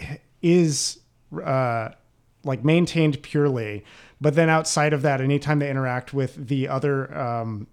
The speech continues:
like, people in this, uh, Oklahoma town, um, it's always through that white lens that you can see those characters interact with the Osage. And, and I think I also kind of noted when we got out, Dixon, that, um,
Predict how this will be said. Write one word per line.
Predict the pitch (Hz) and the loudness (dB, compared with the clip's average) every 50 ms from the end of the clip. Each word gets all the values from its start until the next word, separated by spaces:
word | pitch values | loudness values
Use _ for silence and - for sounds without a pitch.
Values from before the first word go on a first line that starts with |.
| _ | _
like, | - 123 113 113 - - _ | -8 -8 -8 -8 -12 -16 _
people | - - 165 143 160 151 143 143 147 | -6 -4 -2 0 2 2 2 2 0
in | - 139 131 127 120 | -2 -2 -2 -2 -2
this, | 110 127 123 120 117 - - - - _ - | -2 -2 -4 -4 -4 -6 -8 -10 -12 _ -12
uh, | 131 113 110 110 120 135 | -10 -8 -8 -8 -6 -8
Oklahoma | 135 - - 120 120 139 135 117 | -8 -6 -6 -4 -2 -2 -4 -4
town, | - - 165 170 170 170 165 165 160 156 - - - - - - _ - | -2 -2 0 2 4 4 4 4 2 0 -2 -8 -20 -20 -20 -20 _ -8
um, | - 127 123 123 117 117 113 107 107 - _ _ _ _ | -4 -4 -2 -2 -2 -4 -4 -6 -8 -12 _ _ _ _
it's | - 151 139 - | -2 -2 -2 -2
always | - 160 151 156 160 165 160 151 147 143 - | 0 2 2 4 4 4 4 2 2 0 -4
through | - - 147 151 156 147 | -4 -2 0 0 2 2
that | 143 123 120 117 | 0 0 -2 -4
white | 117 123 131 139 147 | -4 -4 -4 -4 -2
lens | 160 165 175 185 196 175 - | 0 2 4 4 2 2 0
that | - - | -4 -6
you | 156 139 | -6 -4
can | - 143 135 | -2 -2 -2
see | 127 - - 127 123 135 151 175 196 180 - _ _ _ _ _ _ _ _ _ - 165 151 - | -2 -2 -4 -4 -2 -2 0 -2 -2 -4 -8 _ _ _ _ _ _ _ _ _ -12 -10 -8 -4
those | - 156 151 143 - | 0 0 0 0 0
characters | - 151 131 120 - 143 135 135 | -2 -4 -4 -2 -2 -4 -2 -2
interact | 143 135 131 127 127 - | -2 -2 -2 -4 -6 -8
with | 135 117 | -8 -6
the | 131 127 | -4 -4
Osage. | 120 120 - - 135 113 110 - - - | -4 -2 -2 -4 -4 -4 -6 -8 -10 -8
And, | 143 135 143 | -6 -6 -6
and | - 147 131 131 | -6 -6 -6 -4
I | 127 127 123 | -4 -4 -4
think | - - 160 156 156 | -2 -2 -2 -2 -2
I | 143 131 127 123 | -2 -4 -4 -4
also | 117 117 - - 131 | -4 -4 -6 -6 -8
kind | - - 127 | -6 -6 -8
of | 113 104 | -6 -6
noted | 120 120 120 120 120 120 113 110 135 - | -6 -6 -4 -4 -4 -6 -8 -8 -10 -8
when | - 139 127 | -6 -4 -4
we | 131 | -4
got | 123 127 123 120 | -4 -4 -4 -4
out, | 117 120 | -6 -8
Dixon, | - 120 - - 123 117 | -8 -10 -10 -8 -8 -8
that, | 110 110 110 | -6 -8 -8
um, | 110 117 120 120 117 | -10 -10 -10 -10 -10